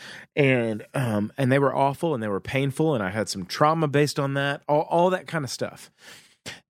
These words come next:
And, um, a couple of things happened in that. One, I was forced into positions where I had to kind of set up and then figure out how to maintain some boundaries that I normally wouldn't have done on my own. My, my kind of nor-,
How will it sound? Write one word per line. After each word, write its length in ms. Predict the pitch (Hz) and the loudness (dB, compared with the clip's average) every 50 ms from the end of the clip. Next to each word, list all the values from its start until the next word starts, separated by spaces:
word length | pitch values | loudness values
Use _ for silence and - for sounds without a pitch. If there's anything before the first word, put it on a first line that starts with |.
| _ - | _ 4
And, 440 | 170 151 147 143 143 143 139 127 - - _ _ _ _ _ - | 4 4 4 2 0 0 -4 -6 -10 -16 _ _ _ _ _ 0
um, 460 | 151 143 127 123 120 117 113 120 - _ | 2 2 4 2 2 0 0 -2 -6 _
a 80 | - 139 | -8 -6
couple 280 | - - 208 - 269 196 | 2 2 2 2 4 0
of 80 | 247 | 2
things 240 | - 214 180 151 - | 2 0 0 0 -2
happened 400 | - 151 - 214 220 - 135 120 | -4 0 0 0 2 2 0 0
in 100 | 104 98 | 2 0
that. 280 | 98 95 98 101 - 131 | 0 0 0 -2 -4 -2
One, 540 | 127 131 165 196 214 185 127 110 110 107 - - | 2 4 4 4 4 2 0 0 -2 -4 -4 0
I 80 | 139 | 0
was 160 | 135 127 120 | 2 2 0
forced 460 | - - - - 202 214 233 - - - | -4 -6 0 2 2 2 2 0 -2 -4
into 180 | 156 151 143 | -2 -2 -2
positions 640 | - 131 127 110 123 139 139 - - 127 113 110 101 | -2 -2 -2 2 2 2 0 0 -4 -6 -6 -6 -4
where 200 | 110 117 113 110 | -2 0 2 2
I 60 | 104 | 0
had 280 | - - 139 143 135 - | 0 -2 -4 -4 -4 -2
to 240 | - 123 117 107 113 _ _ - - - - - - - - - _ _ | 0 0 0 -2 -4 _ _ -18 -16 -14 -14 -14 -16 -16 -18 -20 _ _
kind 160 | - 156 135 | 2 2 2
of 80 | 117 104 | 2 0
set 380 | - - - - 175 160 165 | 0 0 2 4 4 4 4
up 220 | 165 170 165 - - - | 2 0 -2 -4 -8 -6
and 240 | 147 139 135 131 127 | -4 -2 0 0 2
then 320 | 139 143 143 139 139 135 | 2 2 2 0 -2 -4
figure 340 | 127 - - 151 131 135 143 | -6 -2 -2 0 2 4 4
out 140 | 127 104 101 | 2 2 0
how 120 | 98 127 | -2 0
to 80 | 135 123 | 0 2
maintain 720 | 110 110 113 120 123 127 127 120 - 127 127 127 127 123 | 2 2 2 2 2 0 -2 -4 -4 -2 0 0 0 0
some 320 | 113 - - 127 110 101 95 | -2 -2 -2 -2 -2 -2 0
boundaries 800 | 87 110 110 123 156 151 127 104 90 85 87 95 101 - - - - - - - - - - | 2 2 2 2 0 0 0 -2 0 0 0 -2 -2 -4 -6 -8 -12 -20 -20 -20 -20 -18 -10
that 260 | - 107 131 131 127 - _ | 4 6 6 6 6 2 _
I 140 | 123 131 135 | 0 2 2
normally 380 | 143 160 175 202 208 196 165 | 2 2 2 2 2 2 2
wouldn't 220 | 139 147 151 143 131 | 2 2 0 -2 -4
have 120 | 110 92 | -6 -2
done 320 | 127 131 127 120 113 110 | 0 0 2 2 0 -2
on 180 | 98 82 120 113 | -2 -2 -2 0
my 180 | 113 107 104 90 | 0 0 -2 -2
own. 340 | 120 127 120 104 87 82 87 | -2 0 0 0 0 -2 0
My, 220 | 95 107 123 135 - _ | 2 2 2 2 0 _
my 160 | 156 147 151 | 0 0 0
kind 240 | 151 - - 175 151 | 0 0 -4 -4 -2
of 40 | 131 | -2
nor-, 280 | 127 131 143 151 156 | 0 2 2 2 2